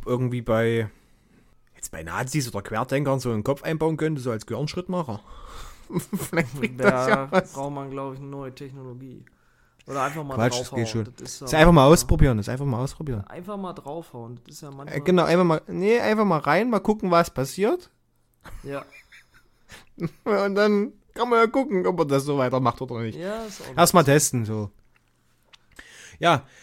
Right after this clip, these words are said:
Speaker 1: bei meinen Good News handelt es sich um ein, eine Investition seitens der E U.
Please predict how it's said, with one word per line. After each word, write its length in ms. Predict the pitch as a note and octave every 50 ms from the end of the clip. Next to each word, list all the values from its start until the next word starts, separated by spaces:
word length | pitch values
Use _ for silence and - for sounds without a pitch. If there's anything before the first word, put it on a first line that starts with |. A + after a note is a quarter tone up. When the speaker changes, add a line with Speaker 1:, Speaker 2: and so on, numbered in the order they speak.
| - - _ _ _
Speaker 1:
bei 80 | - D3+
meinen 280 | D#3 E3+ F#3+ G3 F#3+
Good 180 | D#3+ G3 E3+ D#3+
News 420 | F3 G3 G#3 G3+ F#3+ - - -
handelt 360 | D3 E3+ F#3 F#3+ F3+ F#3 F#3 -
es 180 | E3+ D#3+ -
sich 220 | - F3+ E3+ - -
um 140 | D#3 D#3 D#3
ein, 380 | - C3 C#3+ D3 D3+ D#3 - _ _ _ _ _ _ _ _ _ _ _ _ _ _ _ _ _ _ -
eine 180 | C#3 D#3 D#3+
Investition 840 | F3 F3+ F3+ F3+ F3+ F3+ - F#3+ - - - - F#3+ G3 G#3+ A3 G#3+
seitens 400 | F3+ F3+ F3 F#3+ F#3 F#3+ F#3 -
der 160 | - F3+ -
E 120 | - E3+ -
U. 220 | G3 E3 B2+ -